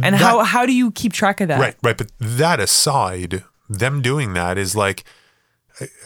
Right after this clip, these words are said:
Speaker 2: I, I'm, I just find it weird that people get all, oh, the, you know, there's, like, a whole group of people in Montreal who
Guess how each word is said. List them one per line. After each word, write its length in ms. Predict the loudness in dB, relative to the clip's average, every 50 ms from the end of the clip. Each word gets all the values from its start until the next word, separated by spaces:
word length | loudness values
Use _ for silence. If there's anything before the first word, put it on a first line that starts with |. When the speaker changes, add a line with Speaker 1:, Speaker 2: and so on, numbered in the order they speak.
| -8 -6
Speaker 2:
I, 100 | -6 -2 0 0
I'm, 120 | 0 0 0 0
I 80 | 0 0
just 260 | 0 0 0 0 0
find 280 | 0 0 0 0 0
it 120 | -2 -4 -4
weird 380 | -4 -2 0 0 0 0 -2
that 80 | -4 -4
people 240 | -6 -6 -6 -6 -4
get 160 | -4 -2 -2
all, 220 | -2 -2 -2 -2
oh, 340 | -2 -2 -2 -2 -4 -6 -6 -8
the, 80 | -8 -8
you 120 | -6 -2 -2
know, 100 | -2 -2
there's, 180 | -2 -2 -2
like, 120 | -2 -2 -4
a 60 | -4
whole 280 | -2 0 0 0 0 -2
group 400 | -4 -2 -2 0 0 -2 -4 -6
of 100 | -6 -4
people 300 | -4 -4 -4 -4 -4 -2
in 60 | -2
Montreal 720 | -2 -2 -2 -2 -2 -2 0 0 0 0 0 -2 -2 -4
who 680 | -8 -12 -8 -6 -4 -2 -2 -2 -2 -2 -4 -4 -6